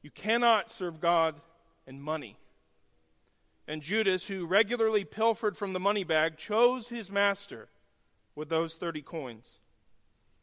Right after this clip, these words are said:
One commentator I read pointed out how in Exodus twenty-one thirty-two, we read that thirty shekels of silver is the restitution price for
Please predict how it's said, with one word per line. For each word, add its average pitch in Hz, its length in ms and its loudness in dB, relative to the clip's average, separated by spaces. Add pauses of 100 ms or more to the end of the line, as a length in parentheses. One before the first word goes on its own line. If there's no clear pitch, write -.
(460)
One 202 220 2
commentator 196 580 0
I 175 120 6
read 185 240 2
pointed 185 280 -2
out 185 240 4
how 180 220 4
in 175 180 -2
Exodus 208 520 -2
twenty-one 196 500 -2
thirty-two, 190 960 -2 (640)
we 185 160 -4
read 202 280 -2
that 175 200 2
thirty 240 580 -2
shekels 220 540 -2
of 165 140 -4
silver 196 720 2 (840)
is 185 260 2
the 185 160 -4
restitution 233 1000 -2
price 165 720 0 (540)
for 185 540 2